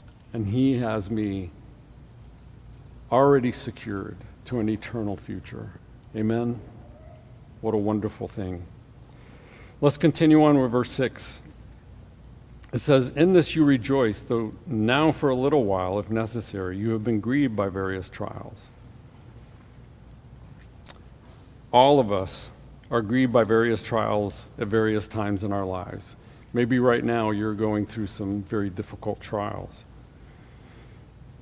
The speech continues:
But we need to keep the right perspective about those trials. I know sometimes I find it very difficult to rejoice when I'm going through trials. In those times, I struggle to find something to rejoice about.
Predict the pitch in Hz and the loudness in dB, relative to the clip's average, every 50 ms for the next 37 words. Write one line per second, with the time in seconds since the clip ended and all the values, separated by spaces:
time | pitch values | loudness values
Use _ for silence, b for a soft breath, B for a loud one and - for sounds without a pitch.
0 | - - - - - - - 156 160 160 170 180 180 185 190 175 - 160 - - | -20 -20 -20 -20 -20 0 4 6 8 10 10 8 8 6 4 2 0 -4 -6 -4
1 | - 185 180 - - B B B B B 190 - - - - - 147 120 117 127 | -4 -4 -4 -4 -6 B B B B B -12 -12 -12 -16 -2 0 2 4 6 6
2 | 147 180 190 - - 175 143 - - 151 127 - - 127 117 117 101 117 120 127 | 6 6 4 0 -2 -2 -2 0 0 0 0 0 -2 0 0 2 2 2 0 0
3 | 123 - 120 107 101 - - - 104 95 98 104 107 120 113 - - - - - | -2 -4 -4 -4 -4 -6 -8 -8 -8 -6 -6 -10 -12 -14 -14 -16 -18 -20 -20 -20
4 | - - - - - - - - - - - - - - - - - 135 139 147 | -20 -20 -20 -18 -18 -18 -18 -20 -20 -20 -20 -20 -20 -20 -10 -2 2 4 6 6
5 | 147 - - 160 160 151 165 151 139 127 117 139 131 139 135 - 143 131 127 117 | 6 4 4 2 2 2 4 2 2 4 2 2 2 0 -2 -2 -2 0 0 -2
6 | 120 - 110 117 127 131 139 135 117 98 92 135 143 143 - 143 135 - - 92 | -2 -4 -2 0 0 2 2 0 -2 -4 -2 -2 -2 -2 -2 -6 -8 -6 -6 -6
7 | 90 - - - - - - - - 135 120 117 117 101 - 127 131 135 135 117 | -6 -6 -8 -12 -20 -20 -20 -8 -4 -2 -2 -2 -2 -2 0 0 2 2 2 0
8 | - - 120 113 107 107 107 104 113 110 110 104 - - 113 101 - - 110 104 | -2 -4 -2 -2 0 0 0 0 0 0 0 -2 -4 -6 -10 -10 -8 -6 -4 -4
9 | 107 113 - 104 - - - - - - - B B B B B B B B B | -4 -4 -6 -10 -12 -12 -16 -18 -20 -20 -20 B B B B B B B B B
10 | B B B B - - - - - - - - - - - - - - - - | B B B B -20 -20 -20 -20 -20 -20 -20 -20 -20 -20 -20 -20 -20 -20 -20 -20
11 | - - - - - - - - - - - - - - - - - 123 135 139 | -20 -20 -20 -20 -20 -20 -20 -20 -20 -20 -20 -20 -20 -20 -20 -4 2 4 6 6
12 | 143 135 - - 139 135 123 113 127 117 101 - - - 139 147 143 139 123 127 | 6 4 4 0 0 0 2 2 2 0 0 0 0 2 2 2 2 2 0 0
13 | 113 - 127 131 131 123 - 139 127 117 - 127 110 - 139 127 120 117 107 95 | 0 0 -2 -2 -2 0 0 -2 -2 -2 -2 -4 -4 -2 -2 -2 -2 -2 -2 -2
14 | 113 113 123 139 - - 120 92 90 87 87 95 - | -2 -2 -2 -2 -4 -4 -6 -6 -6 -8 -8 -10 -12